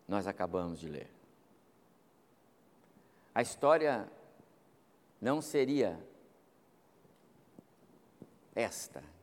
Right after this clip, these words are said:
que nós vivemos se este texto não fosse uma realidade. Se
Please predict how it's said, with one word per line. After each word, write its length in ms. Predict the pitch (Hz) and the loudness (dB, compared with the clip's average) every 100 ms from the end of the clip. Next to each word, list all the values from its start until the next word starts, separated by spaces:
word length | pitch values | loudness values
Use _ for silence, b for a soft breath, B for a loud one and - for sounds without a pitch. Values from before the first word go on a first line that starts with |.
| - | -20
que 140 | - 113 | -8 -2
nós 280 | 110 107 85 | 0 0 -2
vivemos 800 | 92 87 98 82 76 - - - - _ _ _ _ _ - _ - | -6 0 0 0 -6 -16 -20 -20 -20 _ _ _ _ _ -20 _ -20
se 400 | - - 110 110 | -18 -8 -2 2
este 580 | 170 180 - - 95 95 - - - - _ - | 2 0 -6 -10 -10 -10 -14 -20 -20 -20 _ -4
texto 520 | 123 98 - - 82 - - - _ _ - | -2 -2 -6 -14 -14 -16 -20 -20 _ _ -8
não 160 | 110 | -6
fosse 540 | 104 - 107 - - 80 - - - _ _ _ _ _ _ _ _ _ 92 | -6 -2 -2 -2 -8 -12 -14 -20 -20 _ _ _ _ _ _ _ _ _ -6
uma 120 | 92 | -4
realidade. 720 | 87 90 87 85 58 - - - - _ _ _ _ _ _ - _ _ _ _ _ _ - - _ _ _ _ _ - _ _ _ _ _ _ _ | 0 -2 -2 -8 -10 -16 -20 -20 -20 _ _ _ _ _ _ -20 _ _ _ _ _ _ -20 -20 _ _ _ _ _ -20 _ _ _ _ _ _ _
Se 680 | - - - 127 127 123 117 | -20 -12 -2 2 4 4 0